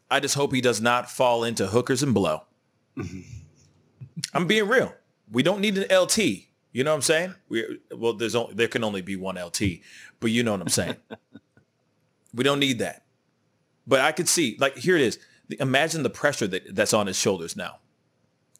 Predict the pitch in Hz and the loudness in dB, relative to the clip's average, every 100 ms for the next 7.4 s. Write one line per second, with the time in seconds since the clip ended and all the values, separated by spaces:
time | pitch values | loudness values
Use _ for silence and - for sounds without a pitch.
0 | - 127 117 131 - - 131 139 - 190 | 0 2 4 2 0 -2 2 2 2 0
1 | 185 - 90 90 _ _ _ _ _ - | 0 -2 -6 -8 _ _ _ _ _ -4
2 | 113 110 - 160 180 - 101 64 - - | -2 -2 0 2 2 -2 -4 -4 -6 -6
3 | - _ _ _ - - 143 139 113 139 | -10 _ _ _ -14 0 4 4 4 2
4 | 131 98 95 - 117 - - - _ 101 | 2 0 -6 0 2 2 -2 -10 _ -6
5 | 98 131 - 120 135 - 107 131 110 - | 2 2 2 -2 -4 -2 -2 0 -2 -4
6 | _ _ _ _ _ _ - 90 98 139 | _ _ _ _ _ _ -20 -4 2 2
7 | 147 147 104 | 2 0 0